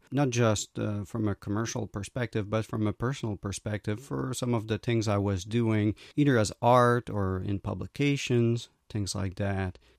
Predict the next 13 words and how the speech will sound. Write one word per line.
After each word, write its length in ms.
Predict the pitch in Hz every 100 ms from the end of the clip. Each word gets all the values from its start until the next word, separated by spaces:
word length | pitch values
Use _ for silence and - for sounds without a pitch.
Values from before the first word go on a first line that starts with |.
| _ 170
And 140 | 175
then 140 | 147 151
I 260 | 120 110
started 500 | 107 - 127 135 107
thinking, 580 | - 117 107 104 98 98 _ -
well, 300 | 120 117 110 - _ -
it 140 | 123
could 140 | - 113
happen 320 | 113 120 107
to 120 | 107
any 200 | 107 113
of 120 | 95
us. 360 | 90 - -